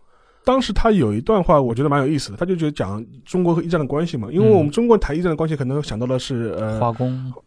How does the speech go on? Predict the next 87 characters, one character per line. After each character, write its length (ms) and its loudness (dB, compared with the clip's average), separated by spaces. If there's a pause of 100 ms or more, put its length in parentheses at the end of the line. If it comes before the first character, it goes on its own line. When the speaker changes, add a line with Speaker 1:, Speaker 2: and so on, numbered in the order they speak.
(160)
Speaker 1:
五 160 -8
四， 420 4
是 60 -14
吧？ 340 2
Speaker 2:
哦。 80 0
Speaker 1:
青 180 0
岛， 280 2
对 100 2
吧？ 140 -2
就 80 -8
是 180 -4
丧 160 0
权 100 0
辱 160 0
国 220 -6
的。 160 -8
Speaker 2:
对。 100 0 (280)
Speaker 1:
但 100 6
是 80 4
他 140 4
也 60 4
会 100 2
讲 120 0
到， 80 -2
他 160 2
说 200 2
实 160 -6
际 120 2
上 140 2
面 180 2
华 240 -2
工 200 -2
这 40 2
个 60 2
事 100 -2
情， 120 0
他 80 0
说 100 2
为 160 2
什 100 -2
么 180 -2
值 200 -6
得 180 4 (240)
被 120 0
一 200 -2
再 140 0
拿 140 -2
出 120 -2
来 60 2
讲？ 260 -4 (500)
一 100 -6
战 100 4
的 80 4
故 160 0
事 140 -2
从 300 0
来 120 4
就 160 2
是 300 -4
中 200 -2
国 220 0 (240)
故 140 -4
事 120 -4
的 60 0
一 80 -2
部 160 -4
分。 180 -10 (240)
中 200 0
国 160 6
我 60 6
们 120 2
现 140 0
在 100 2
在 300 -2
讲， 160 -4
呃， 340 -4
是 220 -4
一 80 0
个 80 -2
人 140 0
类 100 2
共 140 -4
同 180 -2
体。 220 -12
他 100 0
就 100 -2
说， 160 0